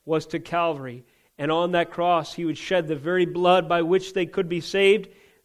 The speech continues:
they would find refuge ultimately in the shadow of his wings.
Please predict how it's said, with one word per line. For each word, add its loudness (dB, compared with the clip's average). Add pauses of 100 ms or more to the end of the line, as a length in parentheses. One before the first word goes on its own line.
they 8
would 2
find 4
refuge -2 (260)
ultimately -4 (280)
in -4
the 0
shadow 0
of -10
his -6
wings. -10